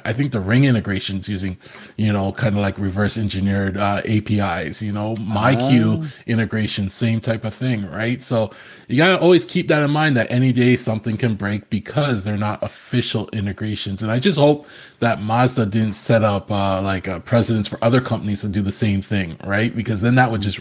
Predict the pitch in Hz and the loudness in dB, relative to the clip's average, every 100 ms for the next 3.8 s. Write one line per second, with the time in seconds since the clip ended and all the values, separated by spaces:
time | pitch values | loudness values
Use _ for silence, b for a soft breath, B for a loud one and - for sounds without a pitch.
0 | 101 107 107 98 92 - B B B B | -4 0 0 0 -2 -8 B B B B
1 | 98 98 95 95 107 104 101 - 98 - | 0 0 0 -2 0 2 2 0 -6 -4
2 | 92 95 - 107 107 110 - 110 120 123 | -6 -6 -6 -4 0 0 2 2 4 4
3 | 127 - 113 143 - 113 107 - | 4 2 2 0 -2 -6 -8 -14